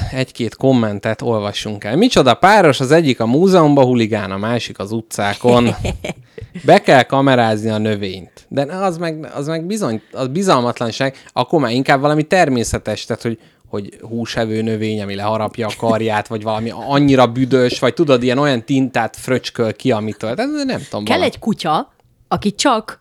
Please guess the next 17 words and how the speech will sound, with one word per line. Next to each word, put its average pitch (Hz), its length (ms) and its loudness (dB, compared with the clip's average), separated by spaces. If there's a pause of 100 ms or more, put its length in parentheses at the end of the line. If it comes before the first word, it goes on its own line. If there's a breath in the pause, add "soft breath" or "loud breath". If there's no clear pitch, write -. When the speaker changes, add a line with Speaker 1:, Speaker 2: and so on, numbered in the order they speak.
Speaker 2:
a 180 80 -2
házban 190 400 0
élőket 165 420 0
ismeri. - 500 -10 (280)
Speaker 1:
Mhm. 110 200 -8
Speaker 2:
Tehát 156 440 -6
őket 233 280 2
név 208 200 2
szerint 165 340 -4
ismeri, 202 340 2
fel 170 180 0
tudja 160 200 -4
sorolni 156 480 -2
Speaker 1:
Mhm. 135 100 -8
Speaker 2:
a 135 240 -4
anyukat, 180 480 -4
apjukat, - 580 0